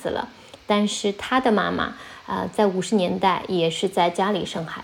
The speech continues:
子的。那她妈妈有三个孩子，生第三个的时候遇到了难产，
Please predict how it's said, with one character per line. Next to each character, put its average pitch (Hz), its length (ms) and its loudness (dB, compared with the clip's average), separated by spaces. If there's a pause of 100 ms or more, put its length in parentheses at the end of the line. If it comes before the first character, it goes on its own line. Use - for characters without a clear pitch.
子 - 100 -4
的。 - 180 -6 (420)
那 190 220 0
她 208 320 0
妈 208 180 4
妈 208 240 4
有 175 200 4
三 254 240 4
个 233 60 6
孩 127 260 -4
子， - 280 -8 (320)
生 208 380 4
第 220 100 8
三 220 300 4
个 202 120 4
的 180 120 2
时 180 180 -4
候 175 460 2
遇 196 180 0
到 175 220 4
了 170 180 2
难 170 240 -2
产， - 300 -6